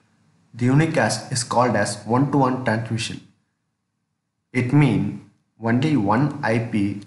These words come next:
sends the data to another I P of another network. Let's see about limited broadcast.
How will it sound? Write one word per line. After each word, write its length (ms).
sends 380
the 120
data 580
to 100
another 640
I 120
P 380
of 240
another 520
network. 420
Let's 300
see 120
about 500
limited 440
broadcast. 500